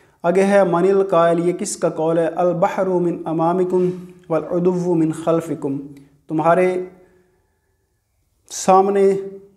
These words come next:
समंदर है और तुम्हारे पीछे दुश्मन है। तो ये तारिक बिन ज़ियाद का कौल है। आगे, "मा इस्मु शायर अल अब्बासी अबुल इताहिया",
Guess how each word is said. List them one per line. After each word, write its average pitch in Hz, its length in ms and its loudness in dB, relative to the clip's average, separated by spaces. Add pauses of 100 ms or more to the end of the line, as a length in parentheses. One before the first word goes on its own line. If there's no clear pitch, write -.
(160)
समंदर 175 540 0
है 185 380 2
और 175 240 0
तुम्हारे 160 440 -4
पीछे 175 720 -8
दुश्मन 165 460 0
है। - 320 -8 (460)
तो 175 40 -6
ये 185 300 2
तारिक 175 400 0
बिन 165 160 0
ज़ियाद 147 340 0
का 185 80 0
कौल 151 260 0
है। 147 420 -6
आगे, 175 140 -2
"मा 175 240 0
इस्मु 190 400 -4
शायर 180 380 0
अल 175 100 2
अब्बासी 170 680 -2
अबुल 170 320 -4
इताहिया", 151 600 -2